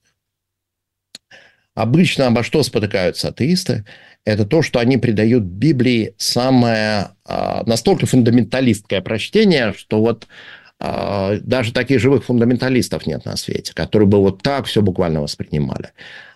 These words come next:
А, при буквальном восприятии у нас получается, что это какая-то чепуха, и они говорят: «Ну вот разве не чепуха? Там, у вас в Библии написано, что небо твердое.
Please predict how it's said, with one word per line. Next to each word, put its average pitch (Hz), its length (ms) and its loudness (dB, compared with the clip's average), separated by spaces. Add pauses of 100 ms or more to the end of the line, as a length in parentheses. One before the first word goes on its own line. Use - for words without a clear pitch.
(180)
А, 85 400 0
при - 160 2
буквальном 143 600 2
восприятии 113 600 0
у 98 40 2
нас 95 160 -2
получается, 95 720 0
что - 180 -6
это 78 140 -4
какая-то 85 420 -2
чепуха, 185 720 -2 (460)
и - 40 -2
они 113 140 2
говорят: 113 220 2
«Ну 139 60 4
вот 135 180 0
разве 117 260 0
не 110 120 2
чепуха? 98 600 -6
Там, - 240 -10
у - 40 -2
вас 101 180 2
в - 20 2
Библии 113 280 4
написано, 101 480 0
что - 140 -2
небо 87 260 2
твердое. - 500 -8